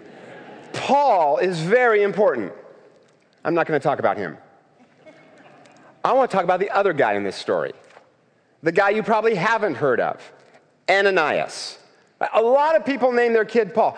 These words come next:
How many of you named your son Ananias, right? Nobody, shocking. But without Ananias, no Paul. Ananias shows Paul, a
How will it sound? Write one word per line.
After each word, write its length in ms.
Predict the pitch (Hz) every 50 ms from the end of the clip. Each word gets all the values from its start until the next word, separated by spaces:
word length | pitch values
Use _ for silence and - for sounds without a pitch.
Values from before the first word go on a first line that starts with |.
| - -
How 160 | - 233 269
many 200 | 294 294 294 294
of 80 | 277 247
you 100 | 262 254
named 240 | 240 240 247 240 226
your 140 | 233 226 -
son 360 | - - 254 226 180 151 160 -
Ananias, 760 | 180 196 202 202 202 202 202 196 156 110 92 - - - - - -
right? 320 | 151 165 190 214 226 185 - - - - - - - - - - - - - - - -
Nobody, 720 | 127 151 185 254 311 349 339 330 302 254 180 143 117 107 104
shocking. 680 | - - - 254 247 254 - - 185 135 104 82 85 - - - - - - - -
But 100 | 220 220
without 400 | 220 220 208 - 233 277 311 320
Ananias, 600 | 311 294 277 277 285 294 294 269 233 214 - - - - - -
no 240 | 190 220 247 269 262
Paul. 440 | - - 262 294 285 208 147 - - -
Ananias 840 | 208 254 277 302 302 285 254 240 226 220 214 226 240 - - - -
shows 460 | - - - 240 254 269 294 277 -
Paul, 540 | - - 254 247 202 180 175 202 220 - - -
a 160 | 165 170